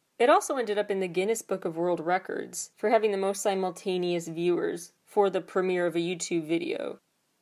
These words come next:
You know who they beat to get that record for Dynamite? Themselves, who previously held the record for On. And after the Grammy show,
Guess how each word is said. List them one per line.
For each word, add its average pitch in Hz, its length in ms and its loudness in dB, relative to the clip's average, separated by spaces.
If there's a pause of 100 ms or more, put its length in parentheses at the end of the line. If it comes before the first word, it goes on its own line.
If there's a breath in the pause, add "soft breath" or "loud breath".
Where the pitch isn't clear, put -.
(140)
You 196 140 2
know 208 120 6
who 226 140 0
they 185 160 4
beat 170 480 -6
to 190 100 -2
get 170 200 0
that 226 160 2
record 240 320 2
for 240 160 2
Dynamite? 254 540 0 (460)
Themselves, 196 800 0 (680)
who 262 100 -4
previously 196 560 0
held 190 180 0
the 185 80 0
record 190 320 0
for - 260 -4
On. 170 460 0 (640)
And 262 180 2
after 262 400 0
the 262 100 -2
Grammy 196 440 0
show, 185 480 0